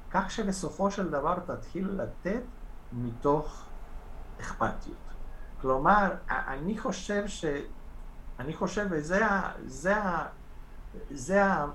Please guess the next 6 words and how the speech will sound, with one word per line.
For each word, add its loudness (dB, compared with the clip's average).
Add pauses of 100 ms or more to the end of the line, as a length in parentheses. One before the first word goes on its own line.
(140)
זה 0
המסתורין 2
של -2
החיים -2
במובן -4
הזה. -4